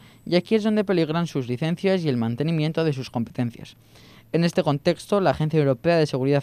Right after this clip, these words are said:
Aérea, aesa, aprobó en marzo una resolución para prorrogar de manera automática todas las licencias de pilotos que hubieran caducado durante los meses del primer estado de alarma en España,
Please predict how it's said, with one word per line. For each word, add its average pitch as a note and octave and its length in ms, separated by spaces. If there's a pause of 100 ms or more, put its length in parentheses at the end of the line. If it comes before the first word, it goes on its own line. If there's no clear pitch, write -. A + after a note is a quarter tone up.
Aérea, D3+ 460 (100)
aesa, D3+ 420 (380)
aprobó F#3 460
en F#3+ 100
marzo F#3+ 260
una G3 160
resolución E3+ 720
para F3+ 260
prorrogar F3+ 540
de C3+ 240
manera C#3+ 300
automática E3 600 (360)
todas G#3+ 260
las F3 140
licencias D#3+ 420
de E3 80
pilotos D#3+ 400
que - 180
hubieran D3 280
caducado D#3+ 500
durante B2+ 380
los A2+ 140
meses D3+ 280
del C3+ 160
primer B2 300
estado C#3 360
de B2+ 60
alarma B2 300
en A#2 40
España, A2+ 460